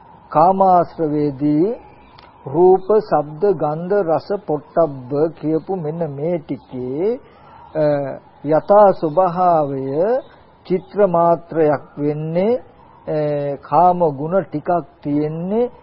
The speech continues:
අවිද්‍යා කර්ම තණ්හාවෙන් හැදිලා තියෙන රූප මාත්‍රයක් මෙතන තියෙන යථාර්ථය. ඒව ආරම්භය පුද්ගලයෙක් කියලා, සත්වයේ කෙනෙක් දෙයක්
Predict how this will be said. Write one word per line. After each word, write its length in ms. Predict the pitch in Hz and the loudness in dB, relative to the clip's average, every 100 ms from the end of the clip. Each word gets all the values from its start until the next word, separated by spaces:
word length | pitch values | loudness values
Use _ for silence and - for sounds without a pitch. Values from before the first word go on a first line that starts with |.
| - - - | -20 -20 -4
අවිද්‍යා 640 | 147 160 170 151 175 170 | -2 0 -2 0 2 2
කර්ම 360 | 156 151 151 156 | 2 -4 -6 -6
තණ්හාවෙන් 720 | 156 156 151 151 151 147 143 | -4 -4 -4 -4 -2 -2 -6
හැදිලා 400 | 127 143 147 147 | -8 -8 -6 -6
තියෙන 200 | 151 180 196 | -6 -4 -4
රූප 300 | 139 165 170 165 | -2 -2 -2 -4
මාත්‍රයක් 720 | 160 156 151 - 143 160 165 - | -2 -4 -6 -8 -4 -2 -2 -6
මෙතන 320 | 151 135 151 127 | -14 -8 -8 -8
තියෙන 300 | 147 156 170 | -6 -6 -4
යථාර්ථය. 840 | 151 143 131 127 139 131 - 190 170 - - - - - _ _ | -4 -4 -4 -4 -6 -6 0 4 4 2 -12 -20 -20 -20 _ _
ඒව 240 | 175 208 202 | 4 4 8
ආරම්භය 540 | 185 156 165 196 160 160 202 | 6 6 2 -2 0 0 0
පුද්ගලයෙක් 800 | - 160 165 170 185 170 151 147 - | -2 -10 -8 -2 0 0 -2 -4 -10
කියලා, 540 | - 139 139 143 156 190 | -12 -8 -6 -4 -2 -2
සත්වයේ 720 | - 156 - - 185 185 185 | -2 -4 -4 -4 -2 -2 -4
කෙනෙක් 360 | - 143 165 185 151 | -8 -10 -8 -10 -6
දෙයක් 420 | 156 160 147 | -2 0 -2